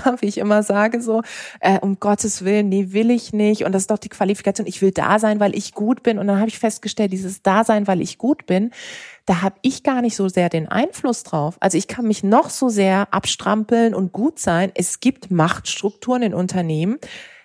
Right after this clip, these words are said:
da kommt meine Kompetenz erst gar nicht durch, weil ich nicht in die Netzwerke komme, die da stattfinden, weil Männer nur untereinander sind und weil ich auch nicht in diese Beförderungszirkel reinkomme, weil ich da gar nicht gesehen werde und auch gar nicht gesehen werden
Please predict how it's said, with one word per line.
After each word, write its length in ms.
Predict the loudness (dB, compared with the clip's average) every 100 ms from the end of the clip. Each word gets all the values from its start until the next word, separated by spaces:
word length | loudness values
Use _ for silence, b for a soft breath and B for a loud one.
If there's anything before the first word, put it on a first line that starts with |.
| B
da 100 | -2
kommt 240 | 2 2
meine 160 | 4 2
Kompetenz 560 | 2 0 0 0 0 0
erst 220 | -4 -4
gar 160 | -6
nicht 200 | -6 -4
durch, 360 | 2 4 2 2
weil 140 | 4 4
ich 80 |
nicht 120 | 2 0
in 60 |
die 100 | 0
Netzwerke 540 | 2 0 0 -2 0 -2
komme, 320 | 0 0 0
die 120 | 0
da 140 | 0
stattfinden, 720 | 0 0 -2 -2 -6 -6 -8 -2
weil 200 | 0 2
Männer 280 | 2 2 2
nur 100 | 0
untereinander 560 | -2 -2 -2 0 0
sind 220 | 2 0 -2 B B B B
und 160 | 0
weil 160 | 2 4
ich 160 | 2
auch 80 | 0
nicht 160 | -2 -2
in 80 | -2
diese 180 | -2
Beförderungszirkel 1300 | -2 -6 -6 0 4 4 4 0 -2 -4 -2 0 0 -2
reinkomme, 720 | 0 -2 -4 -6 -6 -2 -4 B B B
weil 120 | 0 0
ich 120 | 0
da 100 | 0
gar 180 | 2 0
nicht 140 | -2
gesehen 500 | -4 -2 0 0 0
werde 480 | 2 2 2 0 -2 -4
und 100 | -4
auch 160 | -4
gar 140 | -2 -2
nicht 160 | -2
gesehen 340 | -4 -4 -2 -2
werden 360 | -6 -6 -14